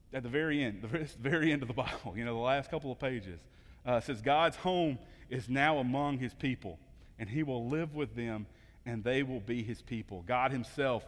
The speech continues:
will be with them. And here's the good part. He will wipe every tear from their eyes, and there will be no more death or sorrow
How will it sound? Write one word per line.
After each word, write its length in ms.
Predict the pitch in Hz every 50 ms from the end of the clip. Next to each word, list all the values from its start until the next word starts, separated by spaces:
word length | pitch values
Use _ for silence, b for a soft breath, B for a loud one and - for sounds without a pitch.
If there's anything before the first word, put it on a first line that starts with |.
| - B B B B B
will 140 | 123 123 120
be 220 | 101 101 139 143 143
with 280 | 143 156 160 156 -
them. 180 | 139 123 113 113
And 80 | 107
here's 160 | 120 160 151 -
the 80 | 143
good 200 | 131 143 139 110
part. 300 | - 123 110 104 110 - B B B B B
He 160 | B 190 190 180
will 180 | 151 135 127
wipe 380 | 123 131 143 147 156 156 - - - - -
every 460 | - 165 202 208 170 165 175 170 139
tear 340 | - - 143 127 110 104 98
from 200 | - - 131 127
their 160 | 127 117 110
eyes, 280 | 104 95 95 98 98 - - - - - b b b b b b b b b
and 180 | 127 127 127 127
there 160 | 143 151 147
will 100 | 156 139
be 160 | 123 135 123
no 220 | 117 120 131 139 147
more 200 | 147 147 135 120
death 340 | 107 113 104 98 95 - 117
or 100 | 107 -
sorrow 580 | - - 135 127 123 120 117 120 113 110 107